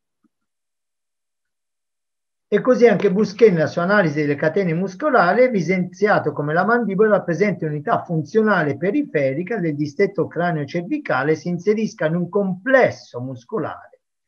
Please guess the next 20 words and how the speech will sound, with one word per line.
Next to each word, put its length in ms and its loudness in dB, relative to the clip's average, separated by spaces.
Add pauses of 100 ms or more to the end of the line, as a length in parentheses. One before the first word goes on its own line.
(380)
il 160 0
cui 180 4
equilibrio 480 2
è 20 2
strettamente 680 -2
legato 500 0
alla 160 0
posizione 520 -6
della 120 -8
mandibola 480 -16
stessa. 460 -20 (360)
Quindi 400 -6 (440)
diciamo 560 -2
che 400 -2 (360)
una 280 2
anoxa 760 -2 (260)
che 220 0
altera 760 -2 (120)
un 180 0
equilibrio 1080 -4